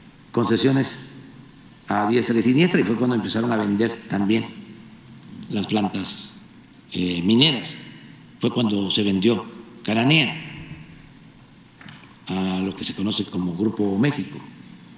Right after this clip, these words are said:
en la época de Salinas. Cuando los procesos de privatización, ya hemos hablado mucho, que, eh, los, eh, tecnócratas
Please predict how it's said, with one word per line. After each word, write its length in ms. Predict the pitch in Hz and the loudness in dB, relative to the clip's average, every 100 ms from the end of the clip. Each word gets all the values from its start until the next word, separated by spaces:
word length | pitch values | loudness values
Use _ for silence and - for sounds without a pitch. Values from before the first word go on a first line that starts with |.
| - | -2
en 40 | |
la 60 | 101 | 0
época 240 | 113 101 | 0 -2
de 100 | 98 | -4
Salinas. 580 | 98 104 135 123 - - - - - - - - - - - - - - - | -2 4 6 4 2 -8 -12 -18 -20 -20 -20 -20 -20 -20 -20 -20 -20 -20 -2
Cuando 540 | - 185 175 180 180 - - - - - - | 2 4 4 4 2 -4 -14 -16 -18 -18 -2
los 180 | 131 - | 0 2
procesos 440 | 139 127 165 160 | 2 4 4 6
de 100 | 139 | 4
privatización, 600 | 139 135 123 127 139 170 | 6 4 4 4 4 6
ya 60 | 165 | 6
hemos 140 | 170 | 4
hablado 260 | 147 156 147 | 4 4 4
mucho, 260 | 127 - - - - - - - - - - - - - - - - | 2 0 -6 -12 -18 -20 -20 -20 -20 -20 -20 -20 -20 -20 -20 -20 -10
que, 600 | - 117 110 101 92 - - - - - - - - - - - | 2 4 6 6 2 -2 -12 -18 -20 -20 -20 -20 -20 -20 -20 -4
eh, 420 | 104 101 95 90 85 - - - - - - - - - - - - - - - - - - | 0 4 4 2 -2 -6 -12 -16 -20 -20 -20 -20 -20 -20 -20 -20 -20 -20 -20 -20 -20 -20 -6
los, 640 | 98 110 101 - - - - - - - - - - - | 2 2 2 -4 -8 -12 -16 -20 -20 -20 -20 -20 -20 -14
eh, 200 | 87 80 | -10 -4
tecnócratas 760 | 117 123 147 123 113 120 120 - | 2 4 4 2 2 0 -2 -6